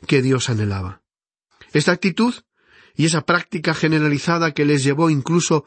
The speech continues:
a pretender enriquecerse a costa de sus propios hermanos de sangre,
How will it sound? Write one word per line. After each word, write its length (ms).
a 160
pretender 420
enriquecerse 720
a 80
costa 320
de 100
sus 200
propios 340
hermanos 320
de 100
sangre, 400